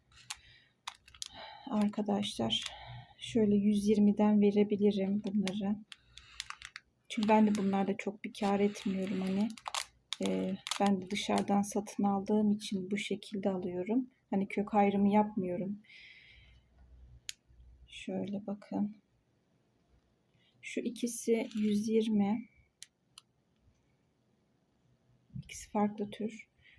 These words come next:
Şunlar yüz elli arkadaşlar. Böyle.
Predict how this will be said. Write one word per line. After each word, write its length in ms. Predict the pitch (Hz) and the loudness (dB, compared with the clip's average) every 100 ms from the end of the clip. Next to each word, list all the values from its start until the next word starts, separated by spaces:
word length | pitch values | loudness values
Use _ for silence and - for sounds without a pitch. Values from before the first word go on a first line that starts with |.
| - | -18
Şunlar 440 | - 220 214 208 | -6 0 4 4
yüz 280 | 214 202 196 | 4 2 2
elli 260 | 196 185 180 | 0 0 -2
arkadaşlar. 1000 | 185 208 202 180 185 - 214 220 - - _ _ _ _ _ _ _ _ _ _ _ _ _ _ _ _ _ _ _ - | -4 -8 -8 -8 -6 -6 -6 -8 -14 -16 _ _ _ _ _ _ _ _ _ _ _ _ _ _ _ _ _ _ _ -2
Böyle. 460 | 208 180 170 185 | 0 2 0 -2